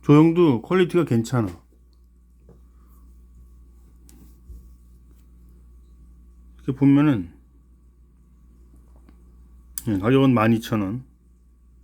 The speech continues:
원이고 베이스가 따로 떨어져 있었고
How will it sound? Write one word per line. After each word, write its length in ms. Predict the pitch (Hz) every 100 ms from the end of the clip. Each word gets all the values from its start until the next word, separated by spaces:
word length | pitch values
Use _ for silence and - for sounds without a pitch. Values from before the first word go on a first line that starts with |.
| - - - -
원이고 420 | 120 107 104 135 - - - - - - - - - - - -
베이스가 440 | 123 123 120 - 127
따로 220 | 147 135
떨어져 300 | 147 170 160
있었고 600 | 139 - 110 - 170 190